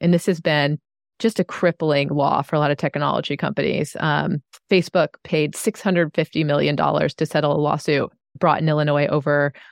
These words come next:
when it rolled out photo tagging for all of its users there. So when Clearview <laughs> inevitably got sued in Illinois, one of its defenses was the First Amendment. It said, "We have a kind of,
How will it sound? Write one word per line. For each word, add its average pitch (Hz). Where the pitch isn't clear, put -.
when 160
it -
rolled 156
out 147
photo 147
tagging 151
for -
all 151
of 139
its -
users 143
there. 143
So 202
when 214
Clearview 170
<laughs> -
inevitably 175
got 160
sued 302
in 202
Illinois, 147
one 185
of 262
its 208
defenses -
was 196
the 208
First 185
Amendment. 220
It 208
said, 185
"We 220
have 160
a 170
kind 175
of, 156